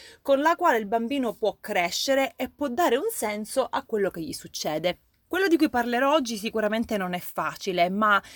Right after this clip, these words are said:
io ho notato una grande differenza nella relazione con i miei figli, nel loro comportamento e in generale nel modo in cui le nostre giornate trascorrono. Sapete benissimo che non sono medico, non sono psicologo,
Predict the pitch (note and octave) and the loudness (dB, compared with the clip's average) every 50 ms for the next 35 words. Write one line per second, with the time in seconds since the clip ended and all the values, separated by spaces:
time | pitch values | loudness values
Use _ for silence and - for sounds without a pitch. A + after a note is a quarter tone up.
0 | - - - C4+ D#4+ E4 C#4+ A#3+ A#3 A3+ A3 A3 A#3+ A#3+ A#3+ A#3 - G#3+ G3 G3 | -18 -6 -2 0 2 4 4 4 2 0 0 2 2 2 2 2 2 2 2 2
1 | G3 G3+ - A3 G#3+ A3 G#3 G3 G3 A3 A#3+ D4 G4 G#4 F#4+ D4 C4+ G3 F#3+ A3+ | 0 -2 -2 -4 -6 -4 -4 -4 -2 0 0 0 0 0 0 -2 -2 -2 -4 -8
2 | - - - A3+ G#3 G3 F3+ E3+ F3 F3 F3 - - A3 G#3 A3+ A#3+ A#3 A3 G#3 | -8 -8 -6 -4 -4 -2 -2 -4 -4 -6 -8 -4 0 2 2 2 2 0 -2 -2
3 | G#3 G3+ G3+ G3+ G3+ G3 G3 - - A3+ G#3+ G3+ - G3+ F#3+ F#3+ F#3+ F#3 - - | -2 -4 -2 -4 -4 -6 -6 -6 -8 -8 -8 -8 -8 -8 -8 -8 -8 -8 -6 -4
4 | D#4+ F4+ F#4+ E4+ - F4 D#4 A#3+ G#3+ G#3 G#3+ G#3 G3 F#3 - F#3 F#3 - - F#3+ | -2 -2 -2 -2 -2 -2 0 0 0 -2 -2 -2 -4 -4 -6 -8 -8 -6 -6 -8
5 | F#3+ - - G#3 G3 G#3 A3 C4 D4 D#4 C#4+ _ - E4+ E4+ D#4+ - - - - | -8 -6 -6 -6 -4 -4 -4 -4 -4 -4 -6 _ -4 -4 -4 -4 -6 -12 -14 -14
6 | - - - - A#3+ A#3+ A#3 A#3 A#3 A3+ A3 - B3 A#3+ B3+ A#3 C4 B3+ C4 C#4 | -14 -8 -4 0 0 2 2 2 2 0 0 0 0 0 0 0 0 0 0 0
7 | C#4+ C#4 D4 E4+ E4+ C#4 A3+ A3+ A3 A3 A3+ A#3+ C4 A3+ A#3+ A#3 A3+ A3 - - | 2 2 2 4 2 2 2 0 0 0 0 0 0 2 2 2 0 0 -2 -2
8 | C4 B3+ A#3 G#3+ G#3 G3+ G#3+ A3+ A#3 - A#3 G#3+ A3+ F#3+ F#3+ A3 A3+ A#3+ C4+ B3 | -2 0 2 2 2 2 2 0 -2 -2 -2 -2 -2 -2 -2 -4 -2 -2 -2 -2
9 | A#3+ G3 - F3 E3+ - - - - F#3 E3 D#3 D#3 E3+ F3+ F3+ F3+ F#3 F#3 - | -2 -2 -2 -4 -4 -4 -6 -4 -4 -4 -4 -4 -4 -6 -6 -6 -6 -6 -8 -10
10 | _ _ - - - _ - - _ _ _ _ _ _ _ _ - - A#3+ G#3 | _ _ -20 -20 -20 _ -20 -20 _ _ _ _ _ _ _ _ 0 2 4 4
11 | A3+ A3+ A#3 A3+ G#3 A3+ A#3 A#3+ B3+ A#3+ - - A#3 A3+ A3 G3+ - G#3 G3+ G3+ | 4 4 4 2 2 2 2 2 0 -2 -2 -2 -2 -2 -4 -2 -2 -2 0 0
12 | G3+ G3+ G#3 G3+ G3+ A3 G3+ - - G#3+ G3+ G3+ G3 G3 F#3 F3+ F3+ F3+ F3 E3+ | 0 -2 -2 -4 -4 -4 -4 -4 -2 -2 -2 -2 -2 -4 -4 -4 -2 -2 -2 -2
13 | E3 F3+ G3 G3 A3 A3+ C4 E4 - G4 F4 D4 A#3+ - G#3 G3 F#3+ - - - | -2 -2 -2 -2 -2 0 -2 -2 -2 -2 -2 -2 -2 -4 -4 -6 -8 -8 -8 -8
14 | A#3 - - A#3+ A#3+ C4 D4 D#4 D4+ C#4 E4 E4+ | -6 -6 -4 -2 0 2 2 2 2 2 2 0